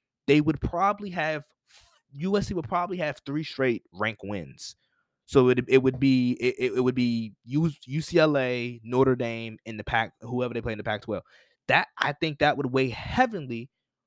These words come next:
on the committee. And then also, it's an L A market.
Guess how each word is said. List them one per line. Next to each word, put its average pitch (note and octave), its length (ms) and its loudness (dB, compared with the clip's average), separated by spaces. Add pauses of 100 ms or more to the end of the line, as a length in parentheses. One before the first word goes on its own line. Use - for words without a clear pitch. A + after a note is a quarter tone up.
(320)
on D3 140 2
the D3 80 2
committee. C#3 600 2 (440)
And A#3+ 100 4
then A#3+ 140 6
also, G#3 560 0 (1200)
it's C#3 160 8
an D3+ 140 2
L C3 200 4
A A#2 100 -2
market. A2+ 500 -8